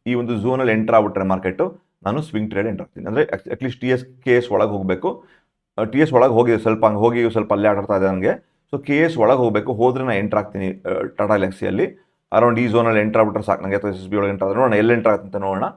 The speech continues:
So ಎಲ್ಲಿ ಆಪರ್ಚುನಿಟಿ ಕೊಡುತ್ತೆ ನೋಡೋಣ. Around ಈ ಝೋನಲ್ಲಿ ನಂಗೆ ಎಂಟ್ರಿ ಸಿಕ್ಕರೆ ನನಗೆ ನಾನೊಂದು ಝೀರೋ ಪಾಯಿಂಟ್ ಸೆವೆನ್ ಏಟ್ ಸಿಕ್ಸ್ಗೆ ಸ್ವಿಂಗ್ ಟ್ರೇಡಿಂಗ್, ಆ, ಸ್ವಿಂಗ್ ಟ್ರೇಡಿಂಗ್ ಎಂಟರ್ ಆಗಿರ್ತೀನಿ. So ನನಗೆ ಇಲ್ಲಿ ರಿಯಾಕ್ಷನ್ ಆದ್ರೆ ಎಕ್ಸಿಟ್ ಮಾಡ್ಕೊಂಡ್ಬಿಡ್ತೀನಿ. ಯಾಕಂದ್ರೆ ನನಗೆ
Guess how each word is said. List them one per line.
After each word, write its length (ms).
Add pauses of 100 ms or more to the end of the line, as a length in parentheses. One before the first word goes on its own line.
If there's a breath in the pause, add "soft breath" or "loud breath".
(300 soft breath)
So 80
ಎಲ್ಲಿ 160
ಆಪರ್ಚುನಿಟಿ 400
ಕೊಡುತ್ತೆ 220
ನೋಡೋಣ. 180 (140)
Around 260
ಈ 80
ಝೋನಲ್ಲಿ 300
ನಂಗೆ 100
ಎಂಟ್ರಿ 240
ಸಿಕ್ಕರೆ 280
ನನಗೆ 580
ನಾನೊಂದು 580
ಝೀರೋ 220
ಪಾಯಿಂಟ್ 280
ಸೆವೆನ್ 160
ಏಟ್ 40
ಸಿಕ್ಸ್ಗೆ 260 (340)
ಸ್ವಿಂಗ್ 220
ಟ್ರೇಡಿಂಗ್, 420
ಆ, 40 (340)
ಸ್ವಿಂಗ್ 220
ಟ್ರೇಡಿಂಗ್ 260
ಎಂಟರ್ 160
ಆಗಿರ್ತೀನಿ. 360
So 460
ನನಗೆ 120
ಇಲ್ಲಿ 140
ರಿಯಾಕ್ಷನ್ 340
ಆದ್ರೆ 640
ಎಕ್ಸಿಟ್ 280
ಮಾಡ್ಕೊಂಡ್ಬಿಡ್ತೀನಿ. 460
ಯಾಕಂದ್ರೆ 220
ನನಗೆ 460